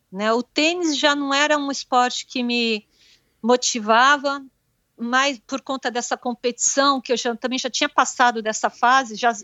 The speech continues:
já tinha parado na época da faculdade, já sabia que não ia dar mais em nada, não ia seguir carreira, já tinha cansado do tênis.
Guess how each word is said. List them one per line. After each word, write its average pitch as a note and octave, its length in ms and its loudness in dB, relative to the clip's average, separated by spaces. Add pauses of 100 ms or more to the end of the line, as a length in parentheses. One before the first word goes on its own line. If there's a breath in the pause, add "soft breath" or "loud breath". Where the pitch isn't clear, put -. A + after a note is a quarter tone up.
(180)
já A3+ 160 -2
tinha - 260 -6
parado A#3 580 2
na A3 160 -8
época G#3+ 220 -10
da G3+ 80 -8
faculdade, A3 960 -6 (420)
já A#3 120 2
sabia A#3+ 400 2
que C#4 140 -6
não A#3+ 180 0
ia B3 180 2
dar G#3+ 200 2
mais G#3+ 280 -2
em G#3 80 -6
nada, A#3+ 520 0
não A#3 240 -4
ia A#3+ 180 0
seguir G#3+ 360 -6
carreira, A#3 760 0
já A3+ 120 -6
tinha A#3+ 180 -2
cansado A3+ 580 2
do F#3+ 80 -14
tênis. B3 720 -4